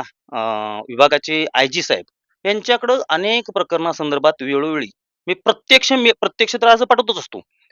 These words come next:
परंतु मेलद्वारे माझ्या शेकडो तक्रारी या अधिकाऱ्यांच्या बाबतीत आहेत, ज्यांच्याबद्दल, ज्यांनी काम नाही केलेलं आहे, ज्या लोकांना न्याय देत नाहीत, तक्रारीची दखल घेत नाहीत, याचे शेकडो मेल जर अधिकाऱ्यांच्याकडे पोहोचले असतील, जनतेचं यात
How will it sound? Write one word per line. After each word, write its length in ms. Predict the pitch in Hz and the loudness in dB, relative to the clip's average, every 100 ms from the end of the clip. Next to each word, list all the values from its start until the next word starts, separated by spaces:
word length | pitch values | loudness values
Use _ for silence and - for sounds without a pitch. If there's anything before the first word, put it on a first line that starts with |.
| - | -4
परंतु 360 | 160 190 220 208 | -2 -2 -4 -4
मेलद्वारे 600 | 175 190 202 185 165 180 | 0 2 2 2 0 -2
माझ्या 240 | 165 175 | -4 -4
शेकडो 460 | - - 160 - 180 | -6 -6 -8 -2 -2
तक्रारी 520 | 185 - 135 147 170 - | 0 -2 -2 -4 -6 -4
या 160 | 139 147 | 0 0
अधिकाऱ्यांच्या 400 | 131 127 123 123 | -2 -6 -6 -8
बाबतीत 200 | - 101 | -10 -14
आहेत, 100 | 82 _ - - - | -14 _ -20 -20 -4
ज्यांच्याबद्दल, 920 | 151 156 147 208 214 165 139 147 165 196 - | 0 0 2 4 4 0 -2 0 0 -2 -4
ज्यांनी 300 | 127 123 160 156 | -2 -2 -2 2
काम 200 | 196 247 | 4 4
नाही 140 | 196 143 | 2 0
केलेलं 280 | 123 113 104 | -2 0 -2
आहे, 320 | 110 135 170 - - | -2 -6 -8 -14 -8
ज्या 260 | 139 160 196 | -2 0 0
लोकांना 500 | 143 - 143 160 160 | -4 -2 -2 -2 -2
न्याय 260 | 170 226 | 0 0
देत 140 | 165 127 | 0 -4
नाहीत, 180 | 120 123 - | -4 -6 -4
तक्रारीची 420 | 120 143 143 170 | -4 -2 -2 -4
दखल 320 | 156 214 220 | 0 2 2
घेत 160 | 220 135 117 | 2 0 -2
नाहीत, 200 | 110 123 - - _ | -4 -4 -8 -20 _
याचे 360 | 156 147 208 220 | 0 2 2 2
शेकडो 480 | - 180 165 190 285 | 2 -2 2 6 8
मेल 320 | 277 269 254 | 8 6 6
जर 80 | 240 - | 4 4
अधिकाऱ्यांच्याकडे 520 | 175 190 170 170 165 - | 2 2 2 2 -2 -4
पोहोचले 260 | 139 117 | -6 -4
असतील, 300 | 110 104 117 - _ 123 | -6 -8 -10 -10 _ -4
जनतेचं 540 | 160 151 208 202 240 | -2 0 -2 0 -2
यात 140 | 170 | 0